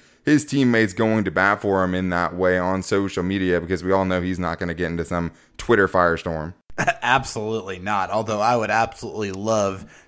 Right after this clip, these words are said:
Speaker 2: to get a real authentic opinion from Justin Herbert about this, but that's just not, that's not who he is. I mean, he's too straight and narrow with the P R talk. I mean, that's just, that's how he approaches press conferences. I think that's just who he's gonna be for the first couple of years. But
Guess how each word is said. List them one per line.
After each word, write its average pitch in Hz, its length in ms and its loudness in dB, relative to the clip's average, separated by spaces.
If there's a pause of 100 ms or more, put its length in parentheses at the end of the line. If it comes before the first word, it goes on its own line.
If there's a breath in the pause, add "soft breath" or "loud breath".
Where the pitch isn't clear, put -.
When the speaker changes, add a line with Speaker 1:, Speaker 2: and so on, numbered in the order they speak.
Speaker 2:
to 147 80 -2
get 131 200 0
a 110 40 0
real 113 340 0
authentic 107 640 -2
opinion 101 540 -2
from 104 220 -4
Justin 101 340 -4
Herbert 101 360 -2
about 95 300 -2
this, 92 200 -8
but 101 280 -4 (360 loud breath)
that's 127 200 2
just 120 220 -2
not, 104 400 0
that's 117 220 -2
not 110 160 0
who 101 160 0
he 95 160 0
is. 85 260 -6
I 98 40 -4
mean, 101 220 -2
he's 165 160 -4
too 180 140 0
straight - 280 4
and 135 100 0
narrow 123 260 4
with 117 140 2
the 123 80 -4
P 117 260 4
R 107 180 4
talk. 107 380 2
I 104 60 -2
mean, 101 160 -2
that's 104 260 -2
just, - 260 -6 (360 loud breath)
that's 123 200 0
how 123 200 6
he 117 100 2
approaches 107 500 0
press 104 260 0
conferences. 98 520 -4
I 98 80 0
think 95 240 -6
that's 101 240 -4
just - 200 -8
who 110 120 -6
he's 98 240 -4
gonna 123 200 -2
be 110 200 -2
for 104 120 -10
the 104 100 -6
first 107 340 -8
couple 101 240 -6
of 95 60 -8
years. 95 360 -6
But 110 240 -4